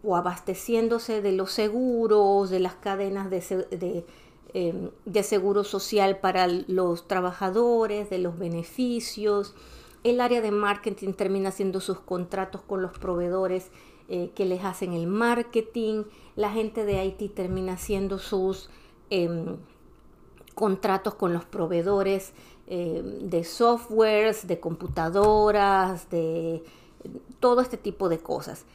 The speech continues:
Sea, cada una de las áreas funcionales termina siendo su propio abastecimiento. No hay un departamento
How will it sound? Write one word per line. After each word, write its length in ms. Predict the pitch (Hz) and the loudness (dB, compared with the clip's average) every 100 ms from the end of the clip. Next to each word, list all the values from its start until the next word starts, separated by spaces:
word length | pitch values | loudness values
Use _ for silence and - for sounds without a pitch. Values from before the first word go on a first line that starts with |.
| - - | -20 -16
Sea, 360 | - 240 233 - - | -2 0 0 -2 -8
cada 320 | 285 302 320 | -6 -4 -2
una 320 | 285 269 262 | 0 2 0
de 120 | 233 196 | 0 0
las 260 | 180 - - | 0 -4 -10
áreas 480 | 220 220 233 226 - | -6 -2 -2 -4 -8
funcionales 1300 | - - 294 339 339 330 - 247 214 180 170 202 247 - - - | -10 -12 -8 -6 -6 -8 -6 -4 -2 -2 -2 -2 -4 -12 -20 -8
termina 500 | 214 208 214 226 226 | -6 -4 -2 -2 -4
siendo 380 | - 196 180 185 | -6 -8 -6 -8
su 140 | 143 | -10
propio 340 | 170 - - 180 | -12 -12 -10 -8
abastecimiento. 800 | 180 - 190 220 269 269 226 - - - - | -8 -8 -8 -4 0 0 -2 -8 -16 -20 -4
No 400 | 226 240 247 254 | 0 2 4 2
hay 240 | 240 247 240 | 2 -2 -4
un 280 | - 233 226 | -2 0 0
departamento 1300 | 220 - 202 196 - 185 190 202 208 208 202 240 254 | -2 -4 -6 -6 -6 -4 -2 2 2 0 -2 -2 -4